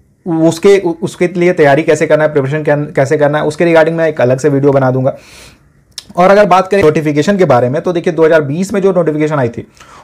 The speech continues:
उसमें इन्होंने क्लियरली मेंशन कर दिया था कि आपको, अ, जो सर्टिफिकेट है एनएसक्यूएफ़ लेवल की वो आपको अपलोड करना होगा and आपके पास सर्टिफिकेट रहनी चाहिए, लेकिन ऐसा कुछ भी दो हज़ार बाईस वाले नोटिफिकेशन में मेंशन नहीं है। तो ये क्लियर है कि आपको कोई भी सर्टिफिकेट नहीं चाहिए।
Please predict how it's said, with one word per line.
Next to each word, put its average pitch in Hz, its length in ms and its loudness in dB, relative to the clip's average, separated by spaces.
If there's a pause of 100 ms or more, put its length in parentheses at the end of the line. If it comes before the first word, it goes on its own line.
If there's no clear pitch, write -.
उसमें 214 300 2
इन्होंने 240 240 4
क्लियरली 208 400 2
मेंशन 190 340 -2
कर 175 160 0
दिया 156 220 2
था 185 120 2
कि 190 240 -4 (100)
आपको, 165 640 0 (280)
अ, 131 160 0
जो 147 160 0
सर्टिफिकेट 165 680 0
है 180 60 4
एनएसक्यूएफ़ 165 440 0
लेवल 156 220 2
की 170 120 -2
वो 147 120 0
आपको 147 240 0
अपलोड 147 480 0
करना 147 260 0
होगा 147 400 0 (340)
and 135 120 0
आपके 143 220 0
पास 151 200 2
सर्टिफिकेट 147 440 0
रहनी 139 220 0
चाहिए, 131 160 0
लेकिन 143 200 -2 (140)
ऐसा 147 260 2
कुछ 165 260 -2
भी 180 180 0
दो 151 140 2
हज़ार 143 200 4
बाईस 131 280 0
वाले 151 160 2
नोटिफिकेशन 139 480 -4
में 156 100 -6
मेंशन 143 380 -2
नहीं 127 280 -2
है। 104 100 -8 (340)
तो 139 60 0
ये 160 140 2
क्लियर 175 360 2
है 180 100 0
कि 165 140 -4
आपको 151 220 -2
कोई 151 160 2
भी 151 60 -2
सर्टिफिकेट 139 400 -2
नहीं 143 120 -2
चाहिए। 139 280 -2